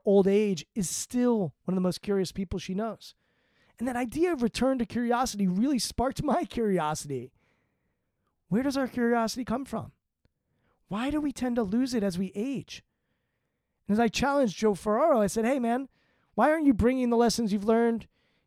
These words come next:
in your podcast to the classroom?" He pushed back at me and said, "Hey, Brian, why don't you write a little more about curiosity and share what you've learned about curiosity?"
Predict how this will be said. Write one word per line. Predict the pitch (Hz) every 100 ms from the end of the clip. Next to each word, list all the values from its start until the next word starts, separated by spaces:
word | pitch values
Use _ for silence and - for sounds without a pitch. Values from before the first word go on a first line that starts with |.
| -
in | 220
your | 220 190 -
podcast | - 240 240 190 190 175 -
to | 208 214
the | 180
classroom?" | - 240 254 - 175 147 156 _ _ _ _ _ _
He | -
pushed | - 339 -
back | 294 240
at | 262
me | 320
and | 311
said, | 254
"Hey, | 247
Brian, | 240 285 302 214 131 _ _ _ -
why | 226
don't | 302
you | 226
write | 233 240
a |
little | 240 226
more | 233
about | 214 220 190
curiosity | 220 226 220 247 170 139
and | 151
share | 156 - 233 247 226 165 - _ -
what | 196
you've | 220 185
learned | 208 254
about | 196 165
curiosity?" | - 156 143 135 127 123 104